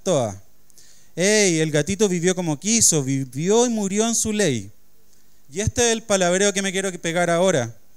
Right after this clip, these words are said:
El gatito vivió como quiso, vivió y murió en su ley. No es así. Andrés vivió como pudo, hizo lo que pudo y lo hizo bien.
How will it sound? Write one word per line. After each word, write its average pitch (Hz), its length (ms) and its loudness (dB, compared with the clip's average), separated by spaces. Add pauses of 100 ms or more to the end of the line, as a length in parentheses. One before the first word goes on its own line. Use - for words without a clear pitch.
(720)
El 165 180 -2
gatito 202 400 0
vivió 220 640 2 (160)
como 170 300 0
quiso, 226 640 2 (580)
vivió 170 680 0
y 196 120 -6
murió 180 260 -2
en 220 80 0
su 196 180 0
ley. 214 460 -2 (1400)
No 185 140 -2
es 220 140 6
así. 220 340 4 (520)
Andrés 147 420 0
vivió 185 340 2
como 185 260 0
pudo, 170 400 4 (400)
hizo 190 280 2
lo 185 100 0
que 143 140 -2
pudo 240 520 -6 (440)
y 143 100 -2
lo 160 140 2
hizo 170 220 2
bien. 135 300 -8